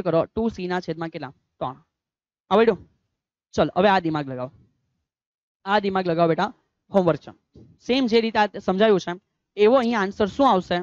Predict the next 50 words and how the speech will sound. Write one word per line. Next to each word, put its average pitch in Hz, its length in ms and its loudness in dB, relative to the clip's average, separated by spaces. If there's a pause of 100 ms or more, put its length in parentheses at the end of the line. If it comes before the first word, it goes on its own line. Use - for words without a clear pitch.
(160)
એ 247 120 -4
દિમાગ 208 300 -2
લગાવીને 185 380 -2
જે 185 140 -4
બી 196 120 0
હશે, 190 220 0
એ 180 140 -8
સરને 185 420 -2
કોમેન્ટ 180 240 -4
કરીને 160 180 -6
બતાવો. 135 260 -10 (440)
ઠીક 208 180 0
છે? 233 60 0 (300)
હા, 196 280 4
હા 190 100 2
કે 196 100 -8
ના 190 120 -4
બેટા? 180 100 -8
થશે 180 300 -4
ને? 220 40 -6 (240)
થશે 175 200 -4
ને? 233 100 -4 (540)
ચલ, 139 100 -12 (180)
બિલકુલ 196 260 -8
બી 190 180 -6
બે 196 60 4
ઈમાનદારી 175 440 -4
ના 139 120 -12
બેટા. 131 240 -20 (120)
હે 202 40 -10
ને? 254 160 -10
ઈમાનદારીથી 180 520 -4
ભણીશું. 143 360 -14 (320)
ઠીક 190 140 -6
છે? 285 120 -12 (580)
ચલીએ, 147 180 -2 (300)
આગળ 175 200 0
વધીએ. 139 200 -6 (180)
સર, 262 140 2
આના 220 180 0
પછી 202 180 -2
આપણે 185 160 -2
શું 180 160 -4
સમજવાના? 143 400 -8 (360)
તો - 60 4
આના 202 220 2
પછી 233 240 0
આપણે 208 160 0
જોવાના, 196 420 2
હવે 208 140 2